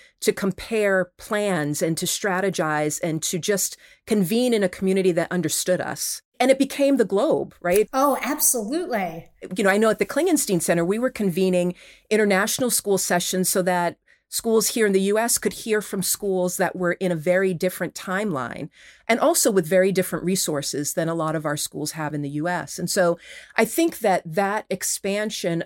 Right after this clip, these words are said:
Speaker 1: of who and what we point to as our community really calls on leaders to have a different perspective, wider lenses, even as they zoom in to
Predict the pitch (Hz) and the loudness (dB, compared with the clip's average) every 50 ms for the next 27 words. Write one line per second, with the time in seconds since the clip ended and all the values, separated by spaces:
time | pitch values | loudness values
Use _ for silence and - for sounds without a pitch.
0 | - 175 170 165 160 156 156 160 156 - - _ _ _ _ _ _ _ _ - | -4 -4 -4 -2 -2 -2 -2 -4 -6 -8 -16 _ _ _ _ _ _ _ _ -6
1 | - 294 330 330 285 233 202 202 202 202 180 190 190 190 - - - 202 190 180 | 0 2 4 6 6 6 6 4 4 4 2 -2 -2 -2 -6 -8 -4 -4 -4 -4
2 | - - - 196 175 - 180 170 - 175 156 156 - - - 165 165 175 165 147 | -4 -2 0 0 0 2 0 0 0 -2 -2 -4 -4 -6 -6 -4 -2 -2 -2 -2
3 | - - - - - _ _ _ _ _ - 180 233 254 262 269 262 262 - - | -4 -6 -10 -12 -16 _ _ _ _ _ -2 0 0 2 2 0 0 -2 -4 -6
4 | 220 214 208 208 196 - - 185 175 180 175 185 185 180 180 175 175 - - 190 | -2 0 0 0 0 0 0 0 0 0 0 0 0 2 0 0 0 -2 -4 -4
5 | 175 185 170 165 - - 165 151 - - - 277 277 - 330 277 285 - 214 196 | -2 -2 -4 -2 -2 -4 -4 -4 -4 0 0 0 2 2 0 0 0 -2 -2 -2
6 | - - 208 - 185 - - 214 185 160 156 180 175 175 190 220 233 220 196 185 | -2 -2 -2 -4 -2 -2 -2 -2 -2 -2 -2 0 2 2 2 4 2 2 2 0
7 | 175 170 180 190 - 220 254 294 349 370 - - - - _ _ _ _ _ _ | 0 0 0 0 0 0 -2 -2 -2 -4 -6 -10 -10 -12 _ _ _ _ _ _
8 | - 240 262 269 269 262 254 240 226 - - 214 202 196 180 175 190 190 190 185 | -2 0 2 4 4 4 4 4 0 2 2 4 4 4 4 2 2 2 2 2
9 | 185 202 214 196 180 165 160 - - - 190 170 165 160 160 156 156 160 165 | 2 2 0 0 0 0 -2 -2 -2 0 2 2 2 2 0 0 -2 -4 -8